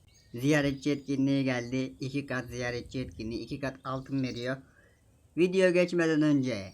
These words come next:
her zaman olduğu gibi video beğenip, yorum yapıp, abone değilseniz abone olsanız çok sevinirim, çok mutlu olurum.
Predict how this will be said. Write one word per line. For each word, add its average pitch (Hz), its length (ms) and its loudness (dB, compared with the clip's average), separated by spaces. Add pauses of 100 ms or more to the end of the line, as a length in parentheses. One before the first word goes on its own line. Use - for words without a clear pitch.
(100)
her 165 180 2
zaman 139 360 2
olduğu 127 360 -2
gibi 107 300 -6 (760)
video 139 400 2
beğenip, 131 440 4
yorum 127 360 0
yapıp, 123 360 -4
abone 120 380 -6
değilseniz 120 400 -10
abone 117 280 -6
olsanız 117 320 -8
çok 131 200 -4
sevinirim, 123 420 0
çok 170 160 0
mutlu 180 300 -2
olurum. 175 340 0